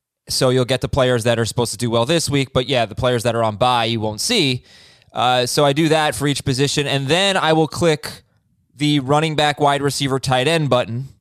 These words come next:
on C B S. So I get all the flex options, and I will sort by year-to-date stats. So I'll see who has been the best at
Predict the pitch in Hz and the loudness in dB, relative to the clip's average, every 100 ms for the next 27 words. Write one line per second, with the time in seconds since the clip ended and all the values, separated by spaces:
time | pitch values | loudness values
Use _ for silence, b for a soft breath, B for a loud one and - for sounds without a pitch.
0 | _ 87 110 127 117 113 117 139 135 120 | _ -10 -4 -4 0 0 0 0 0 0
1 | 120 127 123 - 147 135 135 127 131 120 | 2 2 0 -2 -2 0 -2 -2 -4 -2
2 | 127 123 131 127 117 - 151 131 - 123 | -2 0 2 0 0 0 0 0 -2 0
3 | 120 117 110 B B 139 160 - 127 131 | 2 2 -2 B B 0 0 -2 -2 -2
4 | 123 - 131 95 - - - - _ _ | -2 -4 -2 -2 -6 -8 -8 -10 _ _
5 | _ _ - 131 131 147 139 139 135 127 | _ _ 0 2 2 0 2 2 2 0
6 | 107 143 139 127 101 123 - - - 123 | 0 -2 0 -2 0 0 -2 -6 -4 -2
7 | 120 | -2